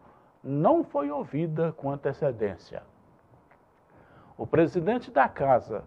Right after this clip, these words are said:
vereador Manuel Alves, confirma que o prefeito não pediu urgência na votação e que ele adotará um procedimento normal. Distribuirá as matérias às comissões internas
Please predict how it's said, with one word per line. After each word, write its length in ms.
vereador 600
Manuel 440
Alves, 540
confirma 800
que 140
o 60
prefeito 800
não 280
pediu 460
urgência 580
na 140
votação 760
e 80
que 140
ele 480
adotará 680
um 120
procedimento 840
normal. 680
Distribuirá 880
as 140
matérias 840
às 400
comissões 640
internas 840